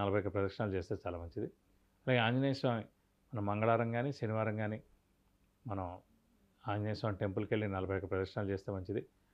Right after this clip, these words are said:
అలాగే ఆంజనేయ స్వామి అష్టోత్తరం కూడా రోజు చదువుకుంటే కూడా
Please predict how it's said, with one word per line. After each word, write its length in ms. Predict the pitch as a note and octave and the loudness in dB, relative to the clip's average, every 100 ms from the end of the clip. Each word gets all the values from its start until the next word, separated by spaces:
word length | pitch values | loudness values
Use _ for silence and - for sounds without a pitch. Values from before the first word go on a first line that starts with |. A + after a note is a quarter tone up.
| _ _ - | _ _ 0
అలాగే 300 | A2+ A#2+ A#2 G#2+ - _ _ _ - | 4 4 4 2 -2 _ _ _ 0
ఆంజనేయ 300 | A#2 B2+ C3+ C3 | 2 4 2 2
స్వామి 140 | B2+ A2+ | 0 0
అష్టోత్తరం 340 | - A#2 A#2+ A#2 | 0 0 2 2
కూడా 100 | G#2+ | 4
రోజు 180 | G2+ G2 A2+ | 4 2 2
చదువుకుంటే 340 | G#2+ G2+ G2 G2 | 2 2 2 0
కూడా 100 | G2 | 0